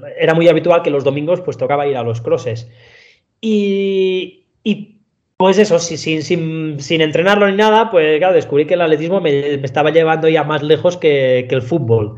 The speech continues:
Ah, y luego también cuestión de ambiente, ¿no? Eh, o sea, el fútbol es, eh, no sé, estás en categorías menores y, y ves al rival siempre como un enemigo al que, si puedes, cuando no mira al árbitro, hasta le das un codazo, ¿no? Y,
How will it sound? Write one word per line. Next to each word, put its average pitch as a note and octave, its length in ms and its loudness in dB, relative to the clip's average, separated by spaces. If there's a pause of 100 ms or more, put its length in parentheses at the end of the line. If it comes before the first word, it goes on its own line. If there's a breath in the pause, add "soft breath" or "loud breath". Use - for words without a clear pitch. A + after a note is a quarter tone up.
(280 loud breath)
Ah, D3 160 -4
y C3+ 100 -2
luego C3+ 200 2
también D3 280 -2 (180)
cuestión F#3 300 2
de G3 60 2
ambiente, C#3+ 440 0
¿no? F3+ 260 -2
Eh, C#3+ 160 -2
o - 20 -4
sea, C3+ 180 -4
el B2 80 -4
fútbol D#3 440 -2
es, D3+ 760 2 (280 loud breath)
eh, D3 520 -6 (240 loud breath)
no D#3+ 100 0
sé, C#3+ 280 0
estás D#3+ 240 0
en F3 80 0
categorías F3 420 4
menores G3 460 2
y, D#3 480 -4
y C#3+ 60 -4
ves D#3+ 180 0
al F#3 120 2
rival E3 280 0
siempre F3 360 -4
como E3+ 220 -4
un D#3 120 -4
enemigo F3 440 -2
al G#3+ 160 -2
que, C#3+ 340 -2
si - 180 -10
puedes, D#3 240 2
cuando D3+ 240 -2
no C#3+ 80 -2
mira D#3+ 180 0
al D3+ 60 0
árbitro, F3 540 2
hasta C3+ 260 -4
le B2+ 80 0
das C3 140 0
un F3+ 120 -10
codazo, C3 400 0
¿no? D3+ 220 -2
Y, B2 360 -8